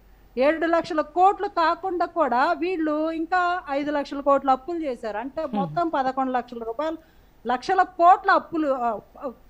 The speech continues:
Speaker 1: పదకొండు లక్షల కోట్లు
Speaker 2: అప్-
Speaker 1: వాడారు వీళ్ళు వచ్చిన
Speaker 2: మ్మ్.
Speaker 1: దగ్గర నుంచి ప్రభుత్వం.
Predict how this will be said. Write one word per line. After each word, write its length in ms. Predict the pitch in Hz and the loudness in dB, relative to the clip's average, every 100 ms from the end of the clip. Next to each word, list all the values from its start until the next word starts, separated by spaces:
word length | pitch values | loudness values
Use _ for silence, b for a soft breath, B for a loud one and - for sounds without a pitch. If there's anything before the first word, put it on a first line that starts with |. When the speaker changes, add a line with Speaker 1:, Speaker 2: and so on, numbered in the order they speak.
| - | -2
Speaker 1:
పదకొండు 400 | 269 311 349 330 | 0 2 2 2
లక్షల 320 | 320 302 302 | 0 -2 -6
కోట్లు 480 | 294 - 339 427 415 | -6 4 6 6 0
Speaker 2:
అప్- 120 | 415 | 4
Speaker 1:
వాడారు 380 | 320 330 359 330 | 4 6 4 4
వీళ్ళు 260 | 277 247 240 | -2 -4 -4
వచ్చిన 260 | 240 330 | -4 -4
Speaker 2:
మ్మ్. 100 | 311 | -2
Speaker 1:
దగ్గర 220 | 302 302 | -4 -4
నుంచి 340 | 294 277 262 214 | -6 -6 -8 -12
ప్రభుత్వం. 560 | - 240 262 - 254 | -6 -6 -6 -10 -10